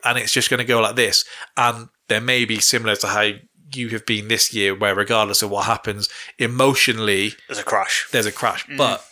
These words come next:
Speaker 1: in terms of system, in terms of, uh, personnel,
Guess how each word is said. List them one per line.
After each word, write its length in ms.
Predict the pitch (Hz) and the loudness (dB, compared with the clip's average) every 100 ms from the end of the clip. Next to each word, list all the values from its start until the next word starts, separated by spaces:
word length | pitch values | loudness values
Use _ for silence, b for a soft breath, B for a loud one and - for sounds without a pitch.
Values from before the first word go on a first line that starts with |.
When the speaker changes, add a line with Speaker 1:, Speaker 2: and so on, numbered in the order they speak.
| b b b b b _ | b b b b b _
Speaker 1:
in 160 | 135 120 | -2 0
terms 380 | - 131 120 110 | 2 2 2 2
of 120 | 107 | 2
system, 580 | - 127 - - 117 113 | 4 4 2 4 2 2
in 100 | 110 | 0
terms 380 | - 113 104 104 | 2 0 0 2
of, 280 | 101 98 | 2 2
uh, 200 | - 98 | 0 0
personnel, 840 | 92 - 113 98 107 110 104 101 | 0 0 2 2 2 2 2 0